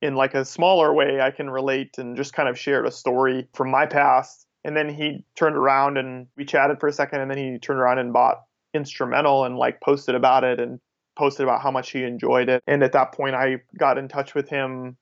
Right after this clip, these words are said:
I thought to myself, "This is a pretty cool, like, context to have. This is, he's one of my biggest influences and one of my, one of my art heroes. And I just love his ambition." I stayed in touch with him while I was working on this book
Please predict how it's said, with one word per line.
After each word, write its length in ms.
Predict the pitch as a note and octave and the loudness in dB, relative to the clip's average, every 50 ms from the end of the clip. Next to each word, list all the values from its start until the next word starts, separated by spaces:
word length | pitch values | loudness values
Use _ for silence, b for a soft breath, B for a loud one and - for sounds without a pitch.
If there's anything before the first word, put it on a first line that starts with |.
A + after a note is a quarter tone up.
| _ _ - | _ _ -6
I 60 | C#3+ | -2
thought 180 | E3+ D3 C#3 - | 0 0 0 0
to 60 | D#3+ | -2
myself, 360 | C#3 C3 C3+ - C#3+ C3+ C3+ - | -2 -2 0 2 2 2 0 0
"This 120 | - E3 | -4 -10
is 60 | G3 G#3 | -6 -6
a 60 | F#3 | -4
pretty 220 | - - D3+ C#3+ | -2 -2 -2 -2
cool, 320 | C#3+ - - D3+ D3 C#3+ C#3 | -2 0 2 4 6 6 6
like, 200 | C#3 C3 - - | 6 4 2 0
context 680 | - C3+ C#3 C#3+ C#3 D#3 C3 C#3 - - - - _ _ _ _ _ _ _ | -2 -4 -2 -2 0 2 2 2 0 -4 -20 -20 _ _ _ _ _ _ _
to 100 | - C3+ | -4 -2
have. 320 | C3 C3+ C#3 C3 C3 B2 C3+ | 2 4 4 4 4 2 0
This 140 | C#3 - | -6 -8
is, 120 | D3 C3+ C3+ | -8 -8 -4
he's 280 | C#3+ D3 C#3 C3 - _ | -2 -2 -2 -2 -4 _
one 140 | - C#3+ C#3 | -4 -4 -2
of 60 | C3 | 0
my 100 | B2+ B2+ | 0 0
biggest 420 | B2 - C#3 B2 C3 C3+ - - C#3 | 0 0 0 0 0 -4 -6 -6 -8
influences 640 | C3+ B2+ - C3+ B2+ B2+ B2+ - C#3 B2+ B2+ A2+ | -8 -6 -6 -6 -6 -6 -4 -2 0 0 0 0
and 160 | C3+ B2+ B2+ B2 | -2 -4 -4 -2
one 120 | B2 A#2+ | -2 -2
of 60 | A#2 | 0
my, 300 | A#2 A#2 A#2 A#2 A#2+ A#2+ - _ _ _ _ | 0 0 0 0 -2 -4 -8 _ _ _ _
one 140 | - C3+ C3+ | -2 0 0
of 60 | C3 | 2
my 100 | B2+ B2 | 2 0
art 360 | - - B2 C3 C3 B2 - - | 2 2 2 2 2 0 -2 -6
heroes. 680 | - - C#3+ C#3+ C3+ C3 B2+ B2+ B2 B2+ B2 - - - | -2 2 4 6 6 6 6 6 4 2 -2 -6 -12 -10
And 100 | D#3 D3+ | -8 -6
I 60 | C#3+ | -4
just 160 | C3+ C3+ - | -4 0 2
love 120 | D3 C#3 C3+ | 2 2 2
his 140 | C#3 B2+ B2 | 0 -2 -2
ambition." 720 | C3 A2+ A#2 A2 C#3 C3+ - - C3+ C3 B2 B2 C3 _ b b b b b b b | -2 -2 -2 -2 -2 -2 -2 -4 -4 -4 -6 -8 -12 _ b b b b b b b
I 540 | - C3+ C3+ C#3 C#3 C#3 C3+ C3 C3 C3 A#2+ _ _ - - | 2 2 4 4 4 2 2 -2 -4 -6 -8 _ _ -20 -16
stayed 280 | - - E3 D3+ C3+ | -6 0 0 0 2
in 60 | C#3 | 0
touch 200 | C3+ D3 C#3 C#3 | 0 -2 -2 -2
with 80 | D3+ C#3 | 0 -2
him 100 | C3+ C3 | 0 2
while 160 | C3 C3 C3 | 2 4 4
I 80 | C3 C3 | 6 4
was 180 | B2 B2+ - | 4 2 -2
working 300 | - C3 C3 - C3 B2+ | -4 -6 -6 -6 -6 -4
on 160 | B2+ B2 B2+ B2+ | -4 -2 -2 -4
this 160 | B2+ B2+ - | -6 -6 -2
book 400 | - C3+ B2+ B2 - - - | 2 2 2 2 0 -4 -18